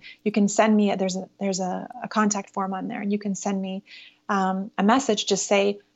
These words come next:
guided affirmations. And I'd love to gift your listeners a copy of them so they can receive them. It's such an honor. I have,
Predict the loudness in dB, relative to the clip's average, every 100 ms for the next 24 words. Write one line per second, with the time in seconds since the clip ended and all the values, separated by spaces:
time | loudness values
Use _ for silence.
0 | _ 4 6 6 4 2 0 -2 0 -2
1 | -2 -4 -6 -8 -4 0 0 2 6 8
2 | 6 4 -2 0 -2 -2 -8 -8 _ _
3 | _ 2 2 2 -4 -2 -2 0 2 2
4 | 2 -2 -2 0 0 2 0 0 0 0
5 | 2 0 -2 -2 0 2 2 2 2 2
6 | 4 4 2 4 0